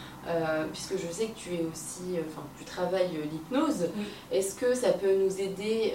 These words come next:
Speaker 1: à dénouer ça ? Et justement, comment, euh, bah, le subconscient ou l'inconscient, alors tu vas nous en parler
Speaker 2: Mm.
Speaker 1: un peu plus, mais comment ça peut vraiment venir libérer, euh, des traumas qui sont là depuis de nombreuses années ?
Speaker 2: Alors l'hypnose, en fait, c'est un état entre la... un état naturel,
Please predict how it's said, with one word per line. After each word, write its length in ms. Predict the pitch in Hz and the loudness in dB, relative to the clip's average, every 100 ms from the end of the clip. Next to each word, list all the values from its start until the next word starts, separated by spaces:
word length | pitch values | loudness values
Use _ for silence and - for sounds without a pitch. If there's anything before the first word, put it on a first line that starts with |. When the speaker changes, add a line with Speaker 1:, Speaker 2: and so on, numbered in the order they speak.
| 165 | 2
Speaker 1:
à 60 | |
dénouer 440 | 165 190 185 170 170 | 4 4 4 2 -2
ça ? 340 | - 247 240 | -2 0 0
Et 120 | 220 | 0
justement, 540 | 180 - - 185 214 214 | -2 -8 -6 0 0 0
comment, 440 | 214 196 220 214 180 | -2 0 0 0 0
euh, 100 | 170 - - - | -2 -8 -16 -6
bah, 160 | 165 170 | 2 2
le 120 | 175 | 2
subconscient 960 | - 185 - 180 180 180 - 220 233 226 | -4 -8 -10 -6 -4 -4 -2 0 2 2
ou 60 | 180 | 2
l'inconscient, 920 | 175 170 170 180 - - 214 214 233 | 0 -2 -6 -8 -6 -4 -2 0 0
alors 240 | 214 165 165 - | 2 2 0 -6
tu 120 | 170 | 4
vas 100 | 170 | 4
nous 220 | 165 165 | 4 0
en 100 | 165 | -2
parler 440 | 165 175 180 175 | 0 0 2 2
Speaker 2:
Mm. 40 | 175 | 0
Speaker 1:
un 60 | 170 | -2
peu 80 | 170 | -6
plus, 300 | 180 233 - | -6 -6 -2
mais 100 | 180 | -2
comment 280 | 185 190 202 | -2 -2 -4
ça 160 | 196 | -2
peut 260 | 170 170 165 | -2 -4 -2
vraiment 300 | 175 196 202 | 0 0 0
venir 240 | 190 185 180 | -2 -2 -2
libérer, 680 | 180 180 175 170 175 190 196 - - - - | -2 4 4 4 2 -2 -4 -12 -14 -14 -6
euh, 120 | 151 | -4
des 100 | 156 | -4
traumas 480 | - - 170 160 185 | -8 -8 -4 -2 -2
qui 120 | 190 175 | -4 -8
sont 200 | - 156 | -8 -2
là 100 | 185 | -2
depuis 380 | 170 - - | -2 -8 -10
de 80 | 160 | -6
nombreuses 420 | 156 156 160 160 | -4 -4 -4 0
années ? 260 | 170 170 151 - - - - - - | 2 2 -2 -8 -18 -18 -18 -16 -2
Speaker 2:
Alors 260 | 190 185 | 2 2
l'hypnose, 320 | 196 202 240 220 | 2 0 0 0
en 60 | |
fait, 180 | 196 226 | -4 -6
c'est 140 | - 190 | -4 -4
un 140 | 180 | -2
état 240 | 180 214 | -2 -2
entre 320 | 226 214 - 180 | 0 -2 -2 -2
la... 500 | 170 165 165 - 165 | 0 2 0 -2 -2
un 40 | |
état 220 | 170 180 175 | -4 -2 -2
naturel, 460 | 170 - 170 208 | -2 -4 -4 -4